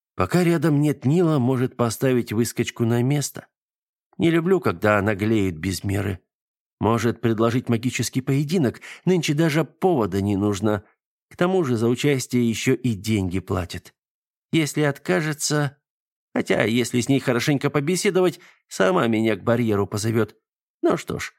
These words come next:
одно развлечение на сегодня мне гарантировано".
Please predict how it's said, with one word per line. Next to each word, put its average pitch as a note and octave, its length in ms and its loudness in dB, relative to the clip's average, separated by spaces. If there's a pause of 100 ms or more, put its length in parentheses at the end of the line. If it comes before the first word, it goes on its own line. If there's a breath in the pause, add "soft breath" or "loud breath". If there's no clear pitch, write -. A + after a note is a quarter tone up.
(300)
одно G3+ 300 2
развлечение D3 560 2
на A#2+ 80 2
сегодня C3+ 420 2
мне G#2+ 180 2
гарантировано". F2+ 920 -4